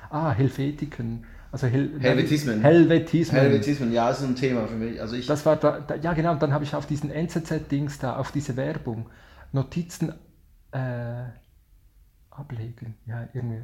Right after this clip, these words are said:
Speaker 1: irgendwas hab ich
Speaker 2: Ja, irgendwie
Speaker 1: getwittert.
Speaker 2: sowas, ja, ja.
Speaker 1: Also gut, ja.
Speaker 2: Also es ist allgemein, ich beschäftige mich ja mit Sprache.
Speaker 1: Ja.
Speaker 2: Also nicht nur, dass ich schreibe, sondern auch, dass ich, also ich, ich mag Sprache, ich mag die deutsche Sprache, ich mag englische Sprache,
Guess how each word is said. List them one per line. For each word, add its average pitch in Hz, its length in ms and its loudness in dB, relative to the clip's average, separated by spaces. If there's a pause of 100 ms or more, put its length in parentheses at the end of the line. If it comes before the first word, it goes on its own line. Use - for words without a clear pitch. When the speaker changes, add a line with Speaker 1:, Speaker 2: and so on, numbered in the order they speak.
(160)
Speaker 1:
irgendwas 127 420 -4
hab 127 100 -12
ich - 40 -4
Speaker 2:
Ja, 117 80 2
irgendwie 127 180 2
Speaker 1:
getwittert. 117 200 -2
Speaker 2:
sowas, - 20 -6 (140)
ja, 107 140 -2
ja. 110 100 -8 (640)
Speaker 1:
Also 147 160 4
gut, 147 100 -8
ja. 143 100 -2 (760)
Speaker 2:
Also 127 160 0
es 147 120 -2
ist - 100 -14
allgemein, 127 480 0
ich - 120 -14
beschäftige 113 420 -10
mich 107 100 -10
ja 110 80 -10
mit 104 120 -10
Sprache. 113 400 -12 (360)
Speaker 1:
Ja. 131 120 -6
Speaker 2:
Also 107 140 -4
nicht 113 200 -4
nur, 113 100 -4
dass 113 120 -8
ich 110 120 -8
schreibe, 113 320 -4
sondern 107 260 -8
auch, 107 280 -10
dass - 200 -16
ich, 107 80 -8 (240)
also 104 160 -18
ich, - 280 -18 (220)
ich - 160 -18
mag 135 240 -10
Sprache, 147 320 -14
ich - 100 -14
mag 107 160 -10
die - 60 -16
deutsche 117 220 -10
Sprache, 113 240 -12
ich 107 60 -8
mag 104 160 -12
englische 110 260 -12
Sprache, 107 400 -14